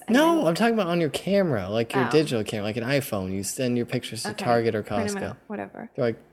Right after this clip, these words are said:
Speaker 2: twenty cents or thirty cents a shot.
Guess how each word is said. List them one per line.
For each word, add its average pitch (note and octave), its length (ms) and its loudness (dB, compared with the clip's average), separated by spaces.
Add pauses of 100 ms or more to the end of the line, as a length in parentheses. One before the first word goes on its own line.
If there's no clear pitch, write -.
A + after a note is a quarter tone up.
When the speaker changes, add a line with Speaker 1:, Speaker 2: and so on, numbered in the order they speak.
(100)
Speaker 2:
twenty C3+ 260 -2
cents B2+ 320 -2
or A#2 100 0
thirty A#2+ 280 -2
cents A#2 340 -6
a A2+ 320 -12
shot. - 440 -10